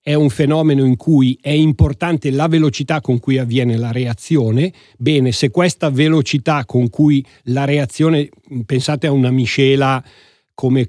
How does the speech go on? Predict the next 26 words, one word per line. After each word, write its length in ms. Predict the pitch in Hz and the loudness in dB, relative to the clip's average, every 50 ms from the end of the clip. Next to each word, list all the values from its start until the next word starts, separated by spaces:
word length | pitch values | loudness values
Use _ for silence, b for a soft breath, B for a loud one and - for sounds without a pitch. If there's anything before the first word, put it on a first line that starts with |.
| _ | _
capita 500 | - - 147 135 139 113 - 135 104 135 | -6 -6 -4 -4 -4 -2 -4 -4 -2 -2
a 60 | 123 123 | -2 -2
volte 340 | 123 123 127 131 117 - | 0 0 0 -2 0 0
in 100 | 127 117 | 0 0
alcuni 440 | 120 120 113 - - 123 120 120 120 | 0 -2 -4 -2 -2 0 0 2 0
incidenti 1120 | 117 107 - - 120 110 117 117 120 120 113 - - 123 117 113 110 110 107 110 104 107 110 | 0 -2 -2 -4 -4 -2 -2 0 0 0 -2 -2 -4 -4 -4 -2 -2 -2 -4 -4 -4 -4 -4
domestici 680 | 104 113 127 120 123 135 139 131 - - 135 - - 135 | -2 0 0 0 0 -2 -4 -4 -4 -4 -4 -2 0 0
o 20 | |
industriali, 640 | 120 120 113 120 110 - - 131 120 123 123 113 | 0 0 0 -2 -4 -4 -4 -4 -4 -4 -4 -2
una 180 | 120 123 123 127 | -2 0 0 2
miscela 360 | 131 120 - - 143 139 131 | 0 0 0 0 0 0 0
di 160 | 123 120 131 | 0 0 0
aria 440 | 135 139 143 135 131 123 123 123 120 | 0 0 -2 -2 -2 -2 -2 -2 0
e 40 | 120 | 0
metano 540 | 120 127 123 - - 135 135 131 120 120 113 | 0 0 -2 -2 -4 -6 -4 -4 -2 -4 -4
che 140 | - - 110 | -4 -8 -10
si 120 | - 127 | -10 -8
può 140 | 110 131 127 | -6 -4 -4
sviluppare 720 | 113 104 117 117 120 113 - - 135 131 120 117 113 104 b b b b b b | -4 -2 -2 -2 -2 -2 -4 -6 -6 -6 -6 -8 -10 -12 b b b b b b
all'interno 560 | b 123 123 120 127 120 110 151 135 127 127 | b -6 -4 -2 -2 -2 -2 -2 -2 -2 -2
di 100 | 117 117 | -2 0
un'abitazione, 800 | 123 123 127 127 127 123 117 175 190 - - - 120 120 131 110 | 0 0 0 -2 -4 -4 -4 -6 -6 -6 -4 -4 -4 -4 -4 -6
ecco, 160 | 98 92 _ _ | -10 -14 _ _
se 160 | - - 139 104 | -10 -10 -8 -6
questo 340 | - 143 131 - - 143 | -4 -4 -4 -4 -4 -4
fenomeno 680 | 120 - 147 147 160 175 175 160 135 127 123 123 117 | -2 0 0 2 2 2 2 2 2 2 2 0 0